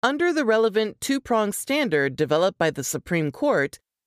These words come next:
the Eighth Amendment will invalidate a penalty if it is at least partly punitive and it is grossly disproportional to the level of the violation. The taxpayer initially suggested that the large sanctions for unfiled Form thirty-five twenty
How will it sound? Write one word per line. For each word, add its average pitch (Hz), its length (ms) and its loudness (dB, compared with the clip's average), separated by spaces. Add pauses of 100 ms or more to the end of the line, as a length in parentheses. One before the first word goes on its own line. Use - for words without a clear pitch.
(100)
the 220 160 -2
Eighth 302 260 0
Amendment 247 560 0
will 196 160 2
invalidate 220 640 0
a 135 60 0
penalty 151 680 -2
if 175 160 -2
it 180 100 0
is 170 140 0
at 160 160 0
least 240 300 -2
partly 170 400 0
punitive 147 680 0 (380)
and 277 320 0
it 196 140 0
is 147 140 0
grossly 220 500 0
disproportional 185 1000 -2
to 170 120 -2
the 147 120 0
level 170 420 2
of 170 120 0
the 156 80 0
violation. 143 840 0 (600)
The 160 100 2
taxpayer 139 720 0
initially 196 560 0
suggested 151 760 -2
that 160 140 -2
the 196 100 2
large 214 340 0
sanctions 160 680 -2
for 160 220 -2
unfiled 202 560 0
Form 156 340 -2
thirty-five 180 600 -2
twenty 185 460 -2